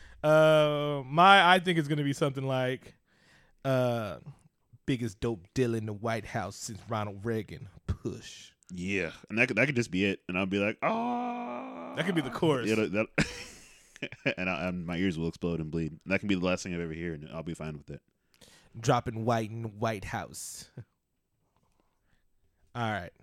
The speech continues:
Speaker 1: <laughs>
Speaker 2: But I, I, aside from D J Khaled, it looks like Obama picked the list himself.
Speaker 1: Mm-hmm. He looked through his top twenty-five playlist. <laughs> He was like, "Okay."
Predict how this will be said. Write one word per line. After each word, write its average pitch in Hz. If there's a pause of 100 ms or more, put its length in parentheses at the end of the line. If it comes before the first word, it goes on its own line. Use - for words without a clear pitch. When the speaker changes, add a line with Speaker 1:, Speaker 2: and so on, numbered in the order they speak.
(280)
Speaker 1:
<laughs> 156
Speaker 2:
But 113
I, 117
I, 117 (220)
aside 123
from 117
D 110
J 104
Khaled, 95
it 87
looks 92
like 87
Obama 80
picked - (100)
the 90
list 87
himself. 98 (160)
Speaker 1:
Mm-hmm. 113 (840)
He 196
looked 175
through 156
his 127
top 131 (180)
twenty-five 120
playlist. 120 (280)
<laughs> -
He 190
was 151
like, 143
"Okay." 151